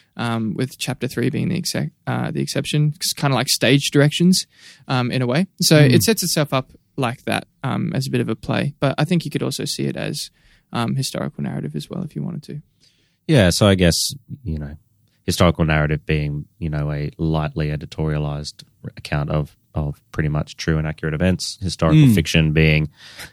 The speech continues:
Speaker 3: an historical core or set of, you know, you know, accurate facts that have then been, you know, fictionalized or
Speaker 1: Yes.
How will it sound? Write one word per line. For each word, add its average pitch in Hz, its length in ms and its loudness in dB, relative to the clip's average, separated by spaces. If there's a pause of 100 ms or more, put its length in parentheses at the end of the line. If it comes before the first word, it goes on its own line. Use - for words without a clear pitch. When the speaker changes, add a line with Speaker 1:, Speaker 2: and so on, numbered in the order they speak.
(120)
Speaker 3:
an 90 140 6
historical 82 400 4
core 110 460 6
or 80 220 2 (100)
set 80 240 0
of, 76 180 0
you 76 60 0
know, 76 140 4 (320)
you 78 120 2
know, 76 180 0
accurate 80 380 -2
facts - 560 0
that 76 240 0
have 73 160 -6
then 76 220 -2
been, 76 300 -6 (200)
you 82 100 -2
know, 76 80 0
fictionalized 76 720 -2
or 76 60 4
Speaker 1:
Yes. - 380 -4